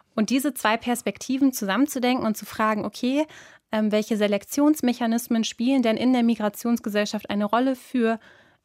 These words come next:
Schülerinnen und Schüler mit Migrationshintergrund? Das passiert kaum.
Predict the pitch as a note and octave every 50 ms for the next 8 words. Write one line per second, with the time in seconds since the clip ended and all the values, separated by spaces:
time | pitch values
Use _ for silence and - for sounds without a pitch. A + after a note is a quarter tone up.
0 | _ - - - B3+ A#3 A#3 A3+ G#3+ G#3+ G#3 G3+ G#3 - - A3+ G#3+ G#3+ G#3 G#3
1 | G#3 G3+ - G3+ - G3+ G3+ G3+ - - F#3+ F#3+ - - G3+ - G#3+ G3+ - G3+
2 | - G3+ G#3 - _ _ - - - - _ _ _ _ _ _ _ _ - _
3 | - A3+ - - A#3+ A#3 - B3+ A#3+ A#3+ - - - G#3 G#3 A#3 C#4+ F4+